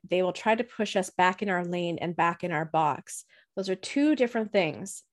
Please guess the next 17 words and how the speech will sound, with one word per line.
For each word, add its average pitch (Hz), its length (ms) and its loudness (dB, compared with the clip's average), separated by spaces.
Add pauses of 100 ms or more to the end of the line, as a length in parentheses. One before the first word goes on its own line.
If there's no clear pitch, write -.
(140)
because 190 640 2 (100)
they 202 120 4
will 185 100 4
try 247 260 4
to 302 60 8
push 240 240 0
you 208 80 0
back 190 260 2
in 185 100 -4
the 165 80 -4
box, 180 720 0 (500)
but 208 140 6
your 269 240 8
lane 294 400 4
is 220 200 0
your 220 180 4
lane. 190 640 -2